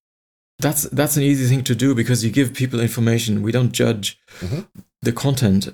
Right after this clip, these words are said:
Speaker 1: but the presence gives people the ability to judge whether they want to add it or not. And I think that's helpful, and that should, should elevate a package.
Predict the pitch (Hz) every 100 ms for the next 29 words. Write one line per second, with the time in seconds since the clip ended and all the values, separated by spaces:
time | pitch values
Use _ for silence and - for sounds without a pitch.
0 | - 117 - 120 - 123 120 - - 117
1 | 104 - 120 113 104 - _ _ _ _
2 | - 123 113 110 127 127 104 - 98 117
3 | 104 98 - - 110 104 101 101 107 -
4 | 107 101 98 - 92 90 85 - - 113
5 | 107 120 113 110 - 117 - - - -
6 | 117 110 110 117 117 - _ - _ _
7 | _ - 123 107 104 98 95 95 101 98
8 | 107 - -